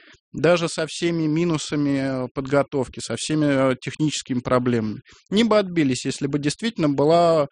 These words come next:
м, а, концентрация. Этой концентрации не была, достаточно жидкая завеса, которую немцы без особых усилий снесли. И вот эти все К В и Т-тридцать четыре, они стали щитом вот этой жидкой завесы. Если бы не они, как бы, э, Красная Армия сразу бы полетела к Днепру за несколько недель.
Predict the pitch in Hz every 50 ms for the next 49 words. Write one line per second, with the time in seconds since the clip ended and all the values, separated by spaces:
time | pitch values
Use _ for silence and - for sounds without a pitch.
0 | - - - - - _ _ - 131 123 123 127 131 131 - - 151 147 - -
1 | 143 135 - 143 131 110 - - - - 110 - - 175 - 220 208 220 220 -
2 | - 240 233 233 247 226 - - 196 185 180 170 160 180 196 190 175 170 - -
3 | 175 156 - 160 143 139 139 160 180 - - - 135 123 131 135 143 156 165 160
4 | - - - 135 - 151 143 143 147 160 165 151 - - 127 127 131 131 131 -
5 | - 156 147 135 - 139 127 - - 143 139 123 - - 135 139 135 - - 131
6 | 131 131 131 - _ - - - - - _ _ _ - 131 127 131 135 135 135
7 | 135 135 131 143 131 - 139 - - 151 135 - - 147 147 151 151 147 - 156
8 | 147 147 165 175 175 - - - 233 220 202 175 170 165 - - 170 160 156 143
9 | - - - - 175 - - - 165 143 127 120 117 110 - 143 - 135 120 117
10 | 123 135 - - - 117 - 131 120 110 104 92 - - - - _ _ _ _
11 | 127 131 156 151 - 185 165 165 175 185 190 202 202 214 226 240 240 226 208 170
12 | - - 151 151 - - 147 147 143 147 143 143 143 - - - - - - -
13 | - - _ - - - - _ - 170 175 170 - 175 175 180 180 170 151 -
14 | - 156 160 151 151 151 139 - - 143 139 131 - - 156 151 139 123 123 117
15 | 135 147 143 - 151 131 117 107 107 113 113 107 107 - - - 113 113 113 113
16 | 113 117 -